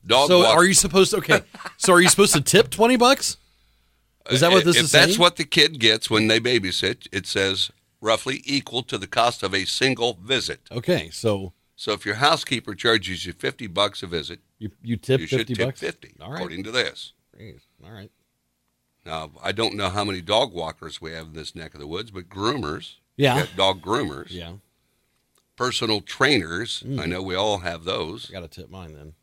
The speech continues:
Speaker 1: Pool cleaners. We all have those. <laughs>
Speaker 2: <laughs>
Speaker 1: Snow shovelers. Mine's in the big house.
Speaker 2: Tip your, tip your, your pool boy.
Speaker 1: <laughs> I'll have, I'll have no snow shoveler this season.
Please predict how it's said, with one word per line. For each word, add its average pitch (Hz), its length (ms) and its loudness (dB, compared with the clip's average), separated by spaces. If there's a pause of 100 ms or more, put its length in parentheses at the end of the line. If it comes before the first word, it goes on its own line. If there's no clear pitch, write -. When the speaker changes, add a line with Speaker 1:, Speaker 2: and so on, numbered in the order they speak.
Speaker 1:
Pool 165 240 0
cleaners. 85 440 -10
We 76 120 -12
all 92 180 -6
have 85 220 -6
those. 71 420 -18 (220)
<laughs> - 100 -14 (1700)
Speaker 2:
<laughs> 147 200 -4 (180)
Speaker 1:
Snow 151 300 2
shovelers. 101 520 -2
Mine's 110 300 -2
in 90 100 -6
the 87 60 -8
big 95 260 -6
house. 78 360 -10 (220)
Speaker 2:
Tip 117 200 -4
your, 98 240 -4 (280)
tip 107 160 -8
your, 117 100 -4 (260)
your 127 140 0
pool 107 280 -4
boy. 80 240 -12 (800)
Speaker 1:
<laughs> - 760 -20
I'll 113 300 -10
have, 110 260 -8 (520)
I'll 98 140 -8
have 101 160 -2
no 98 140 -4
snow 104 280 -4
shoveler 73 420 -8
this 69 180 -14
season. 73 380 -14